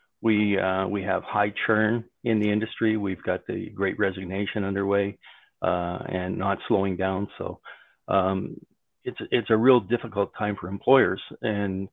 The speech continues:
and the, the challenge is that if you're out there looking for that unicorn, if you're looking for that perfect candidate, uh, they're very, very difficult to find. And, um, you know, this, this spirals, um, you know, if,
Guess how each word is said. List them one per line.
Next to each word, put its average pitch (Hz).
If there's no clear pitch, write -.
and 101
the, 95
the 92
challenge 156
is 101
that 117
if 104
you're 113
out 156
there 101
looking 107
for 110
that 95
unicorn, 101
if -
you're 104
looking 117
for 107
that 98
perfect -
candidate, 104
uh, 113
they're 117
very, 147
very 107
difficult 110
to -
find. 110
And, 101
um, 92
you -
know, 98
this, 110
this -
spirals, 107
um, 98
you -
know, -
if, -